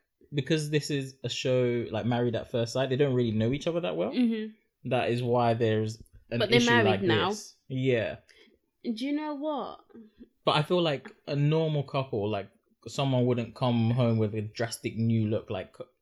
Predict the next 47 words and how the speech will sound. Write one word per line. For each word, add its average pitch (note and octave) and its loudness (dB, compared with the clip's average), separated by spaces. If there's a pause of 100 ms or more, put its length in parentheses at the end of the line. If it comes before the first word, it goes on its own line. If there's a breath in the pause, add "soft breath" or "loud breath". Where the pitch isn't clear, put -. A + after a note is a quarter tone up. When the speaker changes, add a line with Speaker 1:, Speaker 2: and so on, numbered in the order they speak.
(380)
Speaker 1:
and G#2+ -2 (180)
just A2+ -6
be A2+ -2
like, F#2+ -8 (280)
"Deal A2+ 2
with E2+ -8
it." - -14 (540 soft breath)
Like, A#3 2
Speaker 2:
Yeah, - 4
but - 8
Speaker 1:
even - 4
Speaker 2:
that's D#4 4
Speaker 1:
though G#3 6
Speaker 2:
what C#4+ 4
Speaker 1:
you C4+ 2
Speaker 2:
he - -
Speaker 1:
can C4+ 2
Speaker 2:
was C3 2
Speaker 1:
do B2+ 4
what B2 6 (100)
Speaker 2:
saying, - 4
Speaker 1:
you A#2 2
Speaker 2:
though. - 2
Speaker 1:
want, A2 -4 (440)
even E3+ -6
though D#3 0
you C#3+ -4
can C3 -4
do C3 -4
what G#2+ -2
you A2 -2
want, A#2 -6
like, G#2 -6 (420)
um, A2+ -2
it's A#2 -4
just B2 -6
like A2 -6
a, G2+ -4 (180)
I'd A2+ -8
guess, - -8 (640)
like B2+ -8
a, A#2+ -8
um, D#3+ -10 (500)
you E3 -12
know, C3 -6
courtesy B2+ -6
thing. A2+ -16